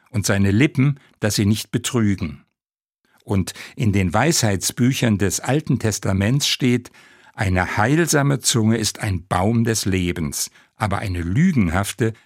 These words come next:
bringt Herzeleid.“ Ich finde, es ist kein Zufall, dass uns unser Schöpfer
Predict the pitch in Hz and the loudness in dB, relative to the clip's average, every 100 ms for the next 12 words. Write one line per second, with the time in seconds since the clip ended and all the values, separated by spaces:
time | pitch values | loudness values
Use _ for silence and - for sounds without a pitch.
0 | - 104 113 117 - 95 - 101 85 87 | -4 0 0 0 -4 -4 -2 -4 -4 -10
1 | 87 _ - _ _ _ _ _ _ _ | -14 _ -20 _ _ _ _ _ _ _
2 | - - 139 175 180 180 - - - 143 | -16 -8 -2 4 4 2 -2 -20 -2 0
3 | 185 - - 127 123 - 214 - 95 90 | 2 2 2 0 2 2 0 2 0 0
4 | 92 117 - 131 - 117 107 98 - 127 | 0 0 2 0 0 0 0 0 0 0
5 | - - 131 | -2 -2 -2